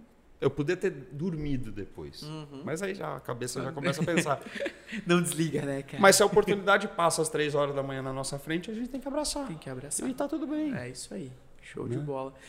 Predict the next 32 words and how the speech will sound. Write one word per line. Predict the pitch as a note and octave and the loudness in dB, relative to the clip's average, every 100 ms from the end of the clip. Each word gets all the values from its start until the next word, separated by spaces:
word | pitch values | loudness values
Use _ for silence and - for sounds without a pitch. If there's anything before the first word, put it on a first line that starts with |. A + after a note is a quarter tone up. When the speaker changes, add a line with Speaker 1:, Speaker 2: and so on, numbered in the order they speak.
| - B3+ - | -16 -16 2
Speaker 2:
E | G3 | 8
você, | G3 G#3+ G#3+ F#3 | 12 12 10 6
Vini, | E3 D3+ | 4 -2
conta | F3 F#3 | -2 0
um | G3 | -2
pouquinho | F3+ F3 E3+ | -4 -4 -4
pra | E3 D3+ | 0 0
nós | C#3+ D3 D3 | 2 2 4
aí | D3 | 4
da | C#3+ | 2
tua | C#3 | 0
carreira | C#3 C#3 C#3+ C#3+ | -4 -2 0 0
profissional, | C#3 C3+ - B2+ B2 C#3+ D3 C#3 | -2 -6 -6 -4 -2 0 0 -2
como | C3+ C3+ | -4 -2
é | C#3 | -4
que | - C#3+ C3 B2 A#2+ A#2+ - - | -2 -2 0 -2 -6 -10 -14 -8
foi | - C#3 | 10 10
toda | C#3+ C3+ C3+ | 10 4 0
a | |
tua | C3+ C3 | -2 -4
trajetória, | B2+ B2+ B2+ A#2 A#2 C3 C#3+ C3 | -4 -6 -6 -4 0 2 2 0
como | B2 C3 | -4 -10
que | C3+ | -10
você | C3+ C3+ C3+ | -4 -4 -2
correlaciona | C#3+ C3 C3+ - B2+ C3 | -4 -4 -2 -4 -4 -8
os | B2 | -8
teus | C3 | -8
negócios | B2 A#2+ A#2+ B2+ C3+ - - - - | -6 -2 0 0 -2 -8 -12 -14 -4
ao | - A#2 A2+ A2+ | 2 4 4 2
automobilismo | A2+ A#2 A#2 A2+ A2 A2 A2 | 0 -2 -8 -8 -6 -8 -8
aí? | A2 A2 - | -12 -14 -8
Qual, | A2 A2+ | -6 -6